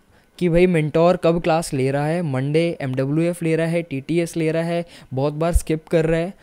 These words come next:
तो वो डेडिकेटेडली हम नहीं पढ़ पा रहे हैं, ना तो अपना टाइम जो है वो पर्टिकुलरली अलॉट कर पा रहे हैं प्रिपरेशन में, और उनके भरोसे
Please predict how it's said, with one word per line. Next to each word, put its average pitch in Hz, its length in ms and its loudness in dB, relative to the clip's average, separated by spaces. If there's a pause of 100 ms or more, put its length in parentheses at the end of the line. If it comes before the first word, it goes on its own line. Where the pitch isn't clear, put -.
(160)
तो 202 80 2
वो 240 80 2
डेडिकेटेडली 190 880 0
हम 202 140 -2
नहीं 180 240 0
पढ़ 160 180 0
पा 156 220 -2
रहे 160 120 -2
हैं, 165 340 -6
ना 151 300 -2
तो 190 140 -2
अपना 185 240 -2
टाइम 170 480 -2
जो 170 160 0
है 175 220 -2 (380)
वो 170 80 2
पर्टिकुलरली 180 920 2 (180)
अलॉट 127 420 2
कर 180 160 2
पा 170 220 2
रहे 165 120 2
हैं 175 140 -2
प्रिपरेशन 165 580 -2
में, 170 220 -4
और 160 200 -2
उनके 165 300 -2
भरोसे 180 500 0